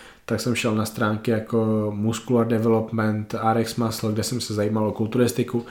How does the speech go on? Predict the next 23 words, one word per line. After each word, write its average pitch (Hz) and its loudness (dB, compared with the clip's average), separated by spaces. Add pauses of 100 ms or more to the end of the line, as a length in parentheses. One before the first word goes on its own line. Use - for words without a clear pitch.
(300)
Tam 110 2
jsem 113 0
začal 104 0
poslouchat 113 -4
ty 110 -4
první 107 -2
podcasty 101 -6
jako 101 -6
Heavy 110 2
Muscle 117 -2
Radio, 107 2 (380)
After 110 0
Hours, 107 0
Access 110 -2
Bodybuilding. 104 0
Eh, - -18 (480)
Muscular 117 2
Development 117 4
mělo 110 0
svoje 117 0
M 113 0
D 113 4
Radio, 107 6